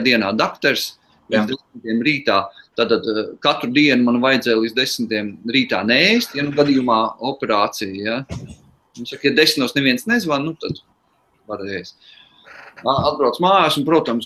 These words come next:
Speaker 1: nu, zāles, ka izbeidzās, ja, nu, tad sāp. Un, un galvenais, viss jau, nav jau viņš, tas tie kauli jau nav salikti vietā.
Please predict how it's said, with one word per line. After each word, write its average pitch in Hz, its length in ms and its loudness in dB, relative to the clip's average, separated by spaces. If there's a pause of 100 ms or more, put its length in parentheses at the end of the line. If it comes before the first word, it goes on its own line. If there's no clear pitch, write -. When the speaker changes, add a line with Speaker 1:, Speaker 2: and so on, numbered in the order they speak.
Speaker 1:
nu, 139 140 -4 (340)
zāles, 123 460 2
ka 135 100 2
izbeidzās, 135 680 2
ja, 127 80 0
nu, 117 100 -2
tad 110 160 -14
sāp. 95 400 -2
Un, 110 220 -6
un 120 100 -10
galvenais, 123 300 -2
viss - 180 -2
jau, 113 160 0
nav 151 240 4
jau 123 160 4
viņš, 123 280 0 (600)
tas 120 160 -2
tie 143 100 2
kauli 135 460 2
jau 117 80 2
nav 113 120 0
salikti 117 440 -4
vietā. 110 380 -2